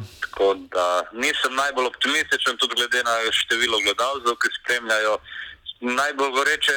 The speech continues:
ta nogomet spremljajo, bi rekel, še upokojenci, ker vidim po njihovih odzivih s tribun, medtem ko ta mlajša generacija nima nekega velikega zanimanja, no.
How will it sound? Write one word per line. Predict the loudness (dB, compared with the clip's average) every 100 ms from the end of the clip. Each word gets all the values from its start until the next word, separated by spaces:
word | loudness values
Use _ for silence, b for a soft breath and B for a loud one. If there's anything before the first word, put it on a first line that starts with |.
| 2 0 -4
ta | -4 0
nogomet | 0 2 0 -2
spremljajo, | -2 0 2 0 2 2 2 2 2
bi | 0 0
rekel, | 0 0 -2 0
še | 0 0
upokojenci, | -2 -2 0 2 0 0 0
ker | 2
vidim | 2 0
po | 0
njihovih | 0 0 0 -2
odzivih | 0 2 2 0
s | 0
tribun, | -2 -2 -4 -2
medtem | 0 -2
ko | -2
ta | -4
mlajša | -2 0 2 2 2
generacija | 2 2 2 0 0 0 2
nima | 0 2 2
nekega | 0 0 0 0 B B B B B B B B B B B B B -2
velikega | 0 0 2 0 2
zanimanja, | 0 0 0 0 2
no. | 0 0